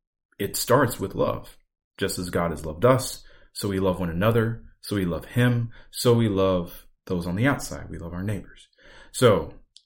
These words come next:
that is supposed to be a defining characteristic. And if you are doing something not motivated by love,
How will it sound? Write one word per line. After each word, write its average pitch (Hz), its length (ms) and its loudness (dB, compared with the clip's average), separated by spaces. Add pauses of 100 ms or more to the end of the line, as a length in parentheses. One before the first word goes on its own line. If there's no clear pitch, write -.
that 117 280 6
is 107 180 0
supposed - 300 -4
to - 40 -20
be 95 160 -6
a 87 60 -4
defining 98 560 -2
characteristic. 87 800 -6
And 87 100 -4
if 101 200 -4
you 117 100 6
are 113 80 6
doing 110 240 2
something 98 480 -6
not 135 220 4
motivated 95 800 -2
by 85 140 -6
love, 92 500 0